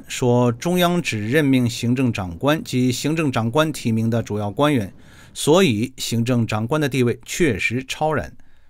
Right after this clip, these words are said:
柳俊江撰文批评《超然论》贻笑大方，更批评梁振英分裂社会、危害法治、玩弄权术、私相授受、危害社稷之身，已成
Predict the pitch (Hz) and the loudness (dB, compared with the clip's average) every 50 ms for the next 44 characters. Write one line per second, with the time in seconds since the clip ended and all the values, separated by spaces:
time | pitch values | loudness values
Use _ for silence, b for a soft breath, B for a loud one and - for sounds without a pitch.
0 | - _ _ _ _ _ _ _ _ _ _ _ _ - - - - - 160 165 | -20 _ _ _ _ _ _ _ _ _ _ _ _ -20 -20 -4 2 4 4 4
1 | 160 185 170 143 160 156 156 160 160 147 - 160 139 117 117 113 120 120 - - | 4 2 2 4 2 2 4 2 0 0 2 2 2 2 2 2 0 0 -2 -6
2 | 156 131 - 113 110 123 - - - - - - 151 151 151 147 120 107 117 123 | -6 -4 -2 -2 -2 -2 -2 -4 -12 -8 0 4 4 4 6 4 2 2 2 2
3 | 139 131 - - - - 107 95 110 135 123 - 151 110 101 - 95 80 - - | 2 2 0 -2 -10 -12 -8 -4 -4 -4 -2 -2 -2 -2 -2 -4 -6 -6 -4 -2
4 | 131 135 135 - b b b b b b b b b b b - 190 190 185 180 | -2 -2 -2 -4 b b b b b b b b b b b 2 4 4 4 4
5 | - - - 202 - 147 143 135 117 117 110 117 120 139 135 113 110 120 131 131 | 2 0 -2 0 0 0 -2 0 0 0 0 0 0 0 0 2 2 2 0 0
6 | - - - - - 156 156 160 151 117 - - 147 123 107 - 139 127 - b | -4 -10 -14 -4 0 0 2 2 2 0 0 0 0 0 0 0 -2 -2 -2 b
7 | b b b b b - 131 143 143 131 - - 123 104 - - 107 73 80 80 | b b b b b 0 2 4 4 2 2 0 0 0 0 -2 -4 -4 -4 -4
8 | - - 139 120 b b b b b b b - 117 131 147 175 185 170 131 - | -4 -4 -4 -4 b b b b b b b 2 2 4 4 4 4 2 2 0
9 | - 120 101 113 139 131 - 160 - - - - - - - - 139 143 139 - | -2 -4 -2 -2 -2 -2 -2 -4 -4 -6 -12 -20 -14 -10 -8 -2 -2 0 0 2
10 | 151 143 139 120 - 165 131 104 - 143 117 - - b b b b b b b | 2 0 0 0 0 0 0 2 0 -2 -2 -2 -6 b b b b b b b
11 | b - 131 147 147 135 117 143 135 127 - - - - - 202 165 127 - 120 | b 4 6 6 6 6 4 2 2 2 0 -2 -2 2 4 4 4 4 2 -2
12 | 107 101 110 107 - - 123 113 117 b b b b b b - 123 117 - 120 | -4 -4 -4 -4 -2 0 0 -2 -2 b b b b b b 0 0 0 2 2
13 | 120 139 - | 2 0 0